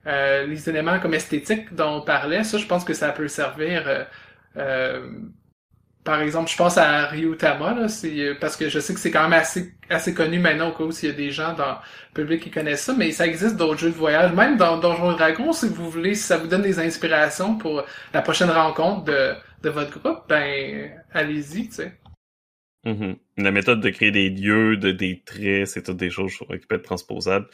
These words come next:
Speaker 2: Puis je pense que, comme disait, euh, Marie-Lou,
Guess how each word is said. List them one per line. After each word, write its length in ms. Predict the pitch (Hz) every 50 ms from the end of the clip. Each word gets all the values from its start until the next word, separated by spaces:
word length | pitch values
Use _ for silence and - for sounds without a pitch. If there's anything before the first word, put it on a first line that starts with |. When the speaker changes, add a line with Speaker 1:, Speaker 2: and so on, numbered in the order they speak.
| - - - _ _ _ _
Speaker 2:
Puis 120 | - - -
je 40 | -
pense 220 | - 110 107 -
que, 100 | - 107 101
comme 300 | - - 107 104 98 95
disait, 540 | 95 95 95 101 98 98 101 104 104 98 - -
euh, 260 | 98 92 92 92 92
Marie-Lou, 640 | 95 92 92 90 95 95 95 98 104 101 104 110